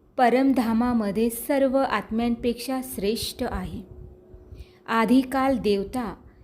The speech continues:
स्वरूपामध्ये देखील ही पर्सनॅलिटी विशेष राहिली आहे. मग मध्य काळामध्ये अर्थात द्वापर युगामध्ये देखील तुमच्या चित्रांची विधीपूर्वक पूजा होते.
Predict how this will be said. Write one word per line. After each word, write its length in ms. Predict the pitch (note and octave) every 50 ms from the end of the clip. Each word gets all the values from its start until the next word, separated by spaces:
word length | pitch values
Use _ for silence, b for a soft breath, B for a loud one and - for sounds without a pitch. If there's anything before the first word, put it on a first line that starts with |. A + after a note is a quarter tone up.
| b b b _
स्वरूपामध्ये 920 | - - - A#3+ A#3 A#3 C#4 C4+ - C#4+ C#4 C4+ C4 C4 A#3+ G#3+ A#3+ B3 A3+
देखील 460 | F#3+ G#3 G3+ G3+ G3+ - C4 B3 A#3 A3+
ही 340 | B3+ C#4+ C4+ A3+ F#3+ F#3+ - b b b b b b b b b b -
पर्सनॅलिटी 800 | - A#3 B3+ B3+ B3+ C#4+ D4 C#4+ C#4 C#4 C4+ C#4 C4+ C4+ C#4 B3+
विशेष 500 | G#3 G#3+ G3+ - C4 C4 C4 C4 - -
राहिली 600 | - - A#3 G3 G3+ F#3+ F#3+ F#3+ F#3+ G#3+ B3 C#4+ - - -
आहे. 260 | F#3 F#3+ - - F3+ - F#3+ - - - - - - - - B B B B B B B B B B B
मग 400 | - B3 C4+ B3 G#3+ G#3 G#3 - - - - - - - - - -
मध्य 420 | B3 C4 C4+ B3+ G#3+ C#4 C#4 D#4
काळामध्ये 920 | D4+ - A3+ G3+ G3 G#3 G#3+ A3 A3+ B3 C4+ A#3+ A#3 G#3+ F#3 E3 E3 E3 F3+ b b b b b b b b -
अर्थात 340 | - B3+ C4 C4 C4 C4+ C#4
द्वापर 480 | G#3+ F#3+ G3+ G3+ G3 G3 - B3+ B3+ B3+
युगामध्ये 680 | A#3 G#3 G3 F3 G#3 G#3+ G#3+ G#3+ A#3 A#3+ A#3 B3 B3
देखील 580 | B3 - G3+ G3 F#3+ G3 - B3+ B3+ A#3+ B3+ -
तुमच्या 440 | A3+ G#3 G3+ F#3+ - C4 B3+ B3 B3+ C4 B B B B B B B B B -
चित्रांची 680 | A#3+ A#3 A3+ - C#4+ C#4 C#4 C#4 C4 B3+ C#4 C4+ C4
विधीपूर्वक 720 | G#3+ G#3+ G#3+ E3 G#3 A3+ B3+ B3+ B3+ A#3 G3+ G3 G#3+ A3+ A3
पूजा 360 | - G3+ F#3+ F#3 D#3+ F#3+ F#3+
होते. 480 | F#3 F#3+ G#3 G3+ - - - G3 F#3+